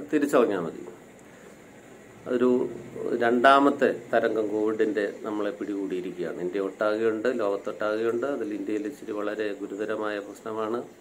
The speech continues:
കേരളത്തിൽ നമ്മളതിനെ എല്ലാം അതിജീവിച്ച് ഇങ്ങനെ വരുന്ന സമയത്താണ് വീണ്ടും നമ്മളെ ഈ തരംഗം,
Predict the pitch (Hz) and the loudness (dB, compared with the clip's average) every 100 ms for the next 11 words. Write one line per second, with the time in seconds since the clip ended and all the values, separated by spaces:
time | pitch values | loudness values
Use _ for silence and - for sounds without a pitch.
0 | - - - - - _ - 117 120 127 | -20 -20 -20 -20 -20 _ -4 0 2 2
1 | 135 127 120 120 120 117 120 113 117 101 | 2 4 4 4 4 4 4 4 4 2
2 | 104 113 117 117 113 110 107 104 107 127 | 0 4 4 2 -2 -2 0 0 2 2
3 | 127 104 107 104 107 107 113 120 127 110 | 2 0 0 -2 -2 0 4 6 6 2
4 | - - - _ _ _ _ _ _ 120 | 0 -14 -20 _ _ _ _ _ _ -12
5 | 110 107 110 107 104 98 101 104 | -6 -4 -4 -2 -2 -2 -2 -4